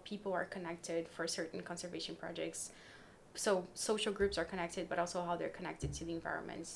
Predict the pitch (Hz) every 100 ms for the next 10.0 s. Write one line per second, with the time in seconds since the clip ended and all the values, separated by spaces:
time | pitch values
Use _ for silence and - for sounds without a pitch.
0 | - - 190 - 170 170 170 - 170 170
1 | 175 - - 165 165 - 165 - 156 165
2 | - 175 - 165 - - 165 - - -
3 | - - - - - - 196 185 180 180
4 | 214 185 170 170 202 196 208 - 269 262
5 | 240 247 247 247 262 - 196 185 185 190
6 | 185 185 175 170 170 170 170 - - -
7 | - 226 220 190 175 196 370 - - -
8 | 220 208 196 190 170 170 185 180 185 196
9 | - 185 190 208 220 240 196 202 190